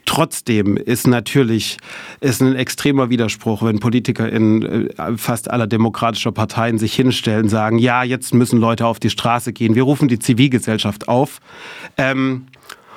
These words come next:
und gleichzeitig massivst rechte Gesetze erlassen,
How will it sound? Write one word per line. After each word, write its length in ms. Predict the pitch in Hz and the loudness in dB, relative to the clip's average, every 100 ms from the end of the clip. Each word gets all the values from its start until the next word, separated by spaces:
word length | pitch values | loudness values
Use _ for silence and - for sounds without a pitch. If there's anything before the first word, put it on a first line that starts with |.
| - | -6
und 180 | - 139 | -2 0
gleichzeitig 880 | 135 139 139 - 131 131 135 131 - _ _ | 0 -2 -2 -2 -2 0 -2 -4 -10 _ _
massivst 960 | 120 123 131 131 - - 165 147 - - | 2 4 2 0 -6 0 0 0 -4 -2
rechte 600 | 127 - 127 113 104 107 - | -2 -2 -2 0 -2 -6 -4
Gesetze 400 | 123 107 110 - | -2 -2 -4 -2
erlassen, 600 | 104 98 95 - 101 98 | -2 -2 -2 -2 -2 -2